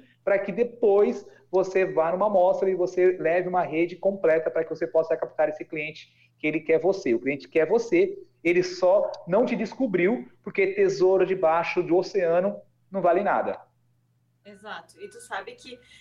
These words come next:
Speaker 2: essa semana eu também tava escutando o Pedro Superti falando exatamente sobre isso,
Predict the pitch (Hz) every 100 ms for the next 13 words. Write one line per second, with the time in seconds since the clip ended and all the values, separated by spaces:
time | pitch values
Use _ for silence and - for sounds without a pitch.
0 | _ 190 202 254 269 226 226 247 262 226
1 | 233 277 233 - 254 233 214 254 247 233
2 | 220 262 - - 233 208 - - 226 220
3 | 233 - _ _ - 196 220 220 277 240
4 | 247 - 240 202 214 226 -